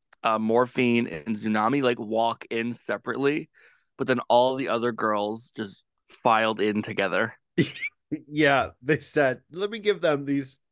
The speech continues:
Speaker 2: two moments," and then
Speaker 1: Right.
Speaker 2: everyone else. I do gotta say, is there any, <laughs> um, th-, uh, those entrance looks that stood out to you? <laughs>
Speaker 1: Um, for good reasons?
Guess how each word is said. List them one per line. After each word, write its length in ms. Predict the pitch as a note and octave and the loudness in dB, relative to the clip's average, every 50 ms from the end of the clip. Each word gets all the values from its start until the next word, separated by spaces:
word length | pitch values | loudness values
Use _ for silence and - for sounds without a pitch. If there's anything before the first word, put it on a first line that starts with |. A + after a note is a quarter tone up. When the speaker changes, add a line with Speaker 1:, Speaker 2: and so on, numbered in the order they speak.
| _ - | _ -6
Speaker 2:
two 160 | - C#3+ D3 | -2 -2 -2
moments," 580 | C#3 B2 A2+ G2+ F#2 E2+ E2+ F#2 G2 - - _ - | 0 -2 -2 -2 -4 -6 -10 -10 -12 -16 -18 _ -6
and 180 | - B2 A#2 | -6 -4 -2
then 280 | A2+ A#2 A2+ A2 G#2+ G#2+ | -2 0 0 0 0 0
Speaker 1:
Right. 300 | A2 G#2 G2 F2+ F2+ F#2 - _ _ _ _ _ _ _ _ _ _ - | 0 0 -2 -4 -8 -8 -14 _ _ _ _ _ _ _ _ _ _ -2
Speaker 2:
everyone 320 | B2 B2 A#2+ A2 G#2+ G#2 | 0 0 0 0 -2 -2
else. 180 | F#2+ F#2 F2 - - - - - - - - | -2 -4 -6 -6 -10 -18 -18 -18 -14 -4 2
I 140 | C#3+ D3+ D3 | 4 4 4
do 180 | - D3+ D#3 | 4 2 0
gotta 240 | D3 D#3 D3+ D3+ C#3+ | 2 4 4 4 2
say, 400 | D3 - D3 C3 A#2 G#2+ G2 F#2 - _ _ _ - | 2 0 2 2 2 2 0 -2 -6 _ _ _ -8
is 180 | - C3+ B2+ C3 | -6 -6 0 4
there 140 | C#3 D3 - | 4 6 6
any, 380 | D#3 F3 D#3 D#3 E3 F3 E3+ E3 | 6 4 4 4 2 2 2 0
<laughs> 240 | C#3+ - - - | 0 -2 -6 -2
um, 320 | - D#3 C3+ B2+ B2 A#2 A2+ | 0 0 2 2 0 -2 -6
th-, 240 | - - - - - _ - | -12 -18 -20 -20 -20 _ -10
uh, 140 | - C#3 C3+ B2+ - C3+ C3 _ - | -6 -4 -4 -4 -6 -10 -14 _ -12
those 360 | B2+ A2+ - C3+ C#3 C#3+ C#3 | -8 0 4 4 4 4 4
entrance 400 | B2 A#2+ G#2+ - B2 A#2 - - | 0 0 0 -2 -4 -4 -4 -4
looks 220 | A#2+ A#2 A2+ - | -4 -4 -4 -4
that 140 | - A2+ G#2+ | -6 -6 -6
stood 200 | - - G#2 F#2+ | -4 -4 -4 -2
out 200 | G2 G2 F#2 - | -2 -4 -6 -8
to 100 | - B2 | -6 -4
you? 220 | B2 B2 B2 A#2+ _ - | 0 0 -2 -2 _ -2
<laughs> 200 | D#3+ D3+ - - _ _ _ _ _ _ _ _ _ _ _ _ _ _ _ _ _ _ _ _ _ _ _ _ _ _ _ _ _ _ - | -2 -2 -2 -4 _ _ _ _ _ _ _ _ _ _ _ _ _ _ _ _ _ _ _ _ _ _ _ _ _ _ _ _ _ _ 0
Speaker 1:
Um, 500 | B2 C3 C3 B2+ B2+ B2+ B2 B2 B2 A#2+ _ _ _ _ _ _ _ _ _ _ _ _ _ _ _ _ _ _ _ _ _ _ _ _ _ _ _ - C3 - | 2 4 4 4 4 4 2 0 -4 -6 _ _ _ _ _ _ _ _ _ _ _ _ _ _ _ _ _ _ _ _ _ _ _ _ _ _ _ -14 -4 -2
for 120 | E3 C3+ | 0 0
good 220 | G#2+ - A#2+ B2+ | 2 2 2 2
reasons? 440 | C#3+ E3+ G3+ B3+ - F#4 F#4+ G#4 G#4 | 4 2 2 0 0 -2 -2 -2 -4